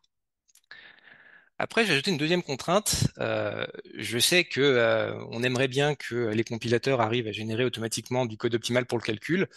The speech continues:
Je sais aussi que ça n'arrive pas dans la vraie vie. Donc,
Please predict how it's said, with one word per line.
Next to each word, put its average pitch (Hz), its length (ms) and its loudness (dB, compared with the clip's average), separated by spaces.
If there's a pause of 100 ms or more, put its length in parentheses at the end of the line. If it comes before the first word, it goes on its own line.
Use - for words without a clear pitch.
(240)
Je - 120 -12
sais - 100 -8
aussi 123 200 -2
que - 80 2
ça 131 40 2
n'arrive 113 240 -2
pas 147 80 0
dans 143 80 0
la 127 80 4
vraie 117 180 -4
vie. - 200 -14 (640)
Donc, 139 540 -4